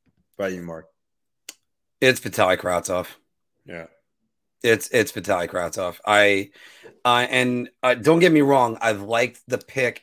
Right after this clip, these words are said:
Speaker 2: as it's gone on, but I also now still don't like what's been going on with him. Part of it is that, and I, not necessarily his fault, but I looked at that and I, I thought the Rangers should have gone after Dobson, who could have been a better player, and they could have gone with, um,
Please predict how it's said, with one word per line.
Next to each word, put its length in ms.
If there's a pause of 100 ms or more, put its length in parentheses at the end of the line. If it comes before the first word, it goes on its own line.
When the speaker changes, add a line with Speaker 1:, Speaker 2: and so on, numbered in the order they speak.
(140)
Speaker 2:
as 260
it's 140
gone 460
on, 400
but 240
I 120
also 280
now 240
still 300
don't 280
like 240
what's 160
been 220
going 340
on 220
with 140
him. 100 (800)
Part 180
of 100
it 240
is 120
that, 400
and 120
I, 260
not 200
necessarily 540
his 100
fault, 380
but 180 (160)
I 140
looked 240
at 80
that 220
and 100
I, 220 (100)
I 140
thought 220
the 120
Rangers 320
should 140
have 80
gone 240
after 480 (420)
Dobson, 500
who 160
could 180
have 80
been 120
a 60
better 200
player, 380
and 100
they 80
could 140
have 320
gone 260
with, 240
um, 420